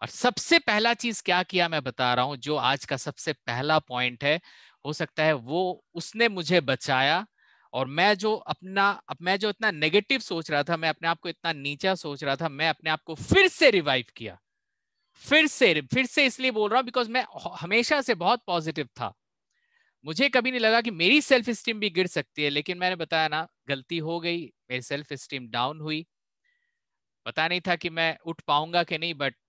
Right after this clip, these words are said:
मैंने सबसे, मैंने जो सीखा अपने लाइफ में, मैंने उसे इम्प्लीमेंट किया। जो और हमारा पहला पॉइंट है जो मैंने किया और मैंने आपको, अपने आप को रिवाइव किया और वो बहुत इंपॉर्टेंट है आप सबके लिए। And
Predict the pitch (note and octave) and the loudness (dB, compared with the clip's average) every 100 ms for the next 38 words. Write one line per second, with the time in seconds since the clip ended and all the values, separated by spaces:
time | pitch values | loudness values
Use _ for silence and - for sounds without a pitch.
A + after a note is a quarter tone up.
0 | _ _ B2+ C#3+ D#3 - - - - F3 | _ _ -8 -4 -4 -6 -12 -12 -16 -4
1 | D#3 G#3+ A#3+ A3+ - F3+ G#3 - F#3 E3+ | 0 2 0 -2 -8 -2 -2 -2 -2 -2
2 | E3 F#3 D#3+ D#3 D#3 D3 C3 D#3+ E3 D#3+ | -2 -4 -4 -4 -10 -10 -8 -8 -8 -2
3 | E3 D#3 D3+ D3 C3 C#3+ D3+ F3 - E3 | -2 0 0 0 -2 -2 2 2 0 -4
4 | F3+ C4+ B3 F3+ F3 E3+ E3 D#3+ D#3 D#3+ | 2 2 0 -2 -2 -2 -4 -4 -4 -4
5 | E3 F3 F#3+ D3 A#2+ _ - - - B2+ | -8 -2 2 2 2 _ -20 -20 -6 -2
6 | C3+ D3 E3 E3 - F3 C#3 D#3+ D#3 F3+ | -2 0 -2 -2 -8 -8 -8 -2 -2 0
7 | G3 D3+ C#3 C3+ E3+ F#3+ - C3+ A2+ A2+ | -2 -4 -2 2 2 2 -4 -2 -2 -2
8 | B2+ C#3 C#3+ B3 B3+ A3 F#3+ F3 G3+ F3+ | -4 -6 4 2 2 -8 -4 -2 -2 0
9 | E3 E3 - A3 - - D3 A#2 G#2 _ | 0 0 0 -2 -2 -4 -2 -2 -8 _
10 | _ _ _ _ _ _ _ A#2+ B2 B2+ | _ _ _ _ _ _ _ -4 -4 -4
11 | B2 | -16